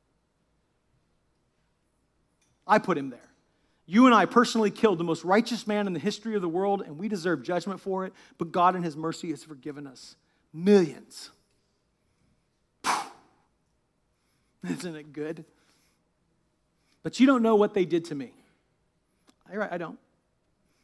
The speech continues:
And it's tragic. And it will be hard. But do you know what you did to Jesus? Do you? You don't know what they did to me. Do you know what we did to Jesus?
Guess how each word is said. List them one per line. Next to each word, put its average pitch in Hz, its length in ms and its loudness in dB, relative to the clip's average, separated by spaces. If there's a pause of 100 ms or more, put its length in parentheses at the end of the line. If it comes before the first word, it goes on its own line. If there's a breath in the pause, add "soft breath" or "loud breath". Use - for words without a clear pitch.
(260)
And 165 120 -8
it's 175 160 -10
tragic. - 600 -18 (720)
And 165 100 -8
it 165 120 -10
will 175 200 0
be 165 120 -6
hard. 131 360 -12 (1700)
But - 140 -16
do 170 100 -14
you 202 80 -4
know 214 80 -4
what 202 100 -6
you 196 100 -12
did 185 180 -10
to 156 60 -16
Jesus? 202 480 -16 (3250)
Do 160 120 -16
you? 262 240 -12 (960)
You 175 60 -12
don't 247 140 4
know 254 60 0
what 254 140 2
they 254 120 0
did 220 180 -4
to 208 60 -8
me. 151 120 -10 (420)
Do 190 80 -14
you - 20 -2
know 214 120 0
what 214 100 0
we 214 100 -6
did 214 160 -8
to 196 60 -16
Jesus? 220 480 -18